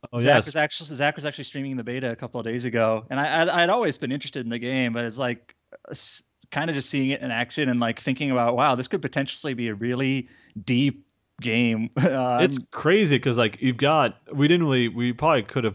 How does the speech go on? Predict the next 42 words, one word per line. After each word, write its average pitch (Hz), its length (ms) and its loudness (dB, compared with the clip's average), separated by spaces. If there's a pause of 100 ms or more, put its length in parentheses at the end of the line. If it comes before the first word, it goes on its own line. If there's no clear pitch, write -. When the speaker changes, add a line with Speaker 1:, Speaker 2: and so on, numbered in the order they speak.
Speaker 1:
mentioned 117 320 -6
it 101 40 -2
at 98 120 -4
the - 60 -14
top 123 280 2
of 104 80 0
this, 92 200 -4
but, 98 220 -4
like, 101 180 -2
Grand 139 280 0
Kingdom, 104 440 -2
it's - 420 -4
a - 60 -14
strategy 135 400 2
R 123 120 6
P 117 140 -2
G 107 380 2
that 98 360 0
it 110 180 -6
takes 120 180 0
place 110 260 0
on, 110 80 -2
like, 98 140 -4
a, 98 180 0 (320)
a 113 80 0
side 123 380 2
view 110 340 2
of 101 220 2
a 98 40 -4
map, 107 340 -2 (220)
and 107 160 -2
you 110 120 0
have 107 140 2
to 107 120 -4
work, 113 380 -4
it's 127 120 -2
like 123 160 0
lanes, 123 560 -2 (120)
you're 120 160 -2
moving 123 260 0
between 113 380 -2
lanes, 104 400 0